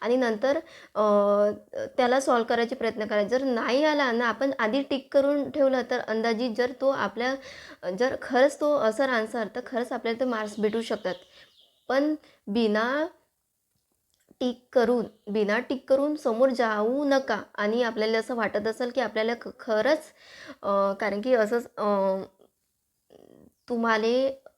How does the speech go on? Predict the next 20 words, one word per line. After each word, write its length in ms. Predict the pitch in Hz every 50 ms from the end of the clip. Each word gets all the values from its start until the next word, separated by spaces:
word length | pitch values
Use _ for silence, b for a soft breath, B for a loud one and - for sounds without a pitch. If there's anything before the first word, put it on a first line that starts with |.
| - 208
जास्तीत 280 | 226 220 214 220 233 226
जास्त 240 | 208 220 214 214 -
असं 260 | 214 208 208 226 220
म-, 280 | 220 214 214 - - 208
माझ्या 340 | 208 214 214 208 208 220
म्हणण्याचा 380 | 214 214 214 208 208 208 208 214
उद्देश 320 | 208 190 185 208 208 208
आहे 240 | 214 202 196 208 226 226 b b b b b b _ -
की 100 | 240 233
सराव 400 | 233 - 214 196 196 196 196 190
करा. 280 | 196 202 196 202 208 233 - _ _ _ _ _ _ _ _ _ _ _ _ _ _ _ _ _ _ _ _ _ _ _ _ _ _ _ b b b b b b b b b
मला 240 | 220 220 208 214 226
किती 300 | 220 - 226 202 240 254
मार्क्स 380 | 254 247 226 214 214 214 -
येत 280 | 226 220 220 220 214 220
आहेत 160 | 214 220 220 - - _ _ _ -
त्याच्यावर 320 | 240 233 233 294 294 285
लक्ष 260 | 269 240 214 - -
नको 280 | 214 208 220 208 - 185
द्या, 120 | 170 139